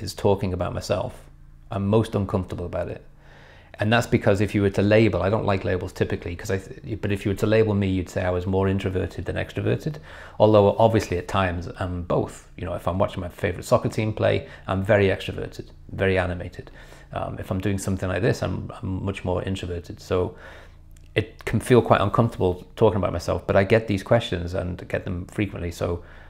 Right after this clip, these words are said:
I want to respond appropriately. And the reason I want to do it is because we live in this amazing time.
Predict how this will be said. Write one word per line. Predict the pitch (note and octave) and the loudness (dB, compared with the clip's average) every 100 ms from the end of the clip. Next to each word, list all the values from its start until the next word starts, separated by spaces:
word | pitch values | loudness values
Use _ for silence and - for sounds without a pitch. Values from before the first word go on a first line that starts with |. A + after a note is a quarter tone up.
| - - | -20 -8
I | F#2+ | -4
want | F#2+ G2 | 0 0
to | G2 | -2
respond | F#2 F2+ - F#2+ F2+ G#2+ - - - | -8 -2 0 0 -2 -10 -12 -20 -16
appropriately. | - F#2+ G2+ G#2 - - G#2 - - - - - - | -10 -4 0 0 -2 -6 -8 -12 -20 -20 -18 -18 -4
And | G#2+ | 2
the | A2 | 6
reason | C3 C3+ | 6 8
I | A#2+ | 6
want | A2+ | 6
to | G2+ C3+ | 6 6
do | C#3+ | 8
it | F#2+ | 8
is | - G2+ | 6 0
because | - G2+ G#2 G2 F#2 | -2 -2 2 2 4
we | G2+ | 2
live | G2+ G#2 | 2 4
in | G2+ | 2
this | F#2+ | 0
amazing | G#2 F#2 F#2 F2+ | 0 0 0 -2
time. | E2+ F2 F2 | -6 -8 -10